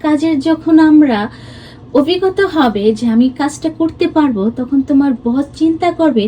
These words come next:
তাকে আমরা প্রমোশন করে সুপারভাইজার পোস্টে সে কাজটা আমি তাকে দিতে পারি। তাই খ্রিস্টেতে আমার প্রিয়জনেরা, যখন আমরা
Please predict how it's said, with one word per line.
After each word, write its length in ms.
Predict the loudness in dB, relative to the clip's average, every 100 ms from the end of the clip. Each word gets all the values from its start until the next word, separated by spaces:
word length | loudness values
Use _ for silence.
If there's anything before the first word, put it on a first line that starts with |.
| -2
তাকে 240 | -4 -2 2
আমরা 240 | 2 2
প্রমোশন 520 | 0 0 0 2 2 2
করে 280 | 0 -2 -2 -8 -20 -20 -14 -8
সুপারভাইজার 580 | -2 0 0 0 0 -2
পোস্টে 360 | -4 -4 -2 -2
সে 140 | -2
কাজটা 440 | -4 -4 -4 -2 0
আমি 160 | 0 -2
তাকে 180 | -4 -4
দিতে 280 | -4 -2 -2
পারি। 320 | 0 -4 -4 -10 -20 -20 -20 -20 -20 -20 -20 -20 -14
তাই 100 | -12 -4
খ্রিস্টেতে 460 | -4 -2 -4 0
আমার 200 | 2 2 2
প্রিয়জনেরা, 520 | 4 6 6 4 4 2
যখন 200 | 0 -2
আমরা 180 | -2